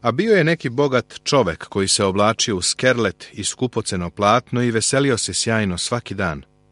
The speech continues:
Ovo je priča o bogatašu koji je živeo i umro bez Boga. Ona prelazi u oblast o kojoj ne znamo ništa. U ovoj priči Gospod prelazi iz ovog sveta u sledeći, a pritom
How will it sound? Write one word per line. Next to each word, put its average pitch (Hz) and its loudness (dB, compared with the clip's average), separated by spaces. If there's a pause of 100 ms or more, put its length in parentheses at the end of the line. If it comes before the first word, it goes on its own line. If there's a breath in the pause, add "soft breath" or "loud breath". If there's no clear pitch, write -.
(1300 soft breath)
Ovo 139 4
je 127 2
priča 160 0
o 113 4
bogatašu 110 2
koji 110 2
je 92 0
živeo 131 0 (160)
i 131 0
umro 123 0
bez 95 -6
Boga. 95 -2 (880)
Ona 117 0
prelazi 120 0
u 92 0
oblast 143 0 (300)
o 156 -2
kojoj 117 0
ne 92 -2
znamo 98 -4
ništa. 110 -4 (1300 loud breath)
U 131 4
ovoj 185 6
priči 170 0
Gospod 127 0
prelazi 135 2
iz 101 -4
ovog 117 0
sveta 117 0
u 85 -8
sledeći, 131 0 (240)
a 110 -2
pritom 170 0